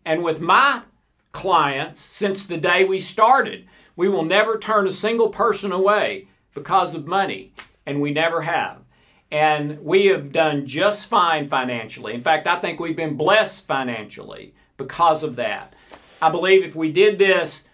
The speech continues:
the hospitals would not go bankrupt. The doctors would still make their hundred and seventy-two grand a year. Maybe eighty percent would not have to be paying for the twenty percent,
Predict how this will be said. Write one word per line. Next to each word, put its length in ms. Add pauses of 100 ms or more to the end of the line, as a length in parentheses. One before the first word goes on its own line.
the 80
hospitals 640
would 160
not 260
go 160
bankrupt. 680
The 60
doctors 520
would 160
still 340
make 240
their 140
hundred 300
and 60
seventy-two 760
grand 600
a 80
year. 600 (480)
Maybe 580
eighty 340
percent 560
would 160
not 300
have 280
to 80
be 180
paying 520
for 160
the 120
twenty 420
percent, 640